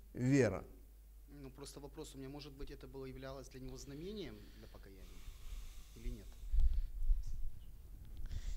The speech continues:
Speaker 1: Еще раз. Я задам вопрос так, как я его задал. Э, мы говорили о том, что есть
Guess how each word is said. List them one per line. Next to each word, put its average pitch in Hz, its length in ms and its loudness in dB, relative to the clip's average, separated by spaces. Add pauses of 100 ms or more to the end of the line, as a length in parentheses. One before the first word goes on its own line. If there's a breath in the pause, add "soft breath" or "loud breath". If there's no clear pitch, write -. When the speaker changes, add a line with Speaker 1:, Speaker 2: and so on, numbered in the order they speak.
(120 loud breath)
Speaker 1:
Еще 135 340 6
раз. - 300 0 (1200)
Я 185 240 6
задам 156 440 4
вопрос 120 500 0
так, 170 160 -2
как 147 180 -6
я - 80 -2
его 120 200 2
задал. 95 360 -4 (1900 loud breath)
Э, 113 600 2 (220)
мы 165 280 4
говорили 220 640 4
о 131 120 0
том, 135 440 4
что - 380 4
есть 107 500 2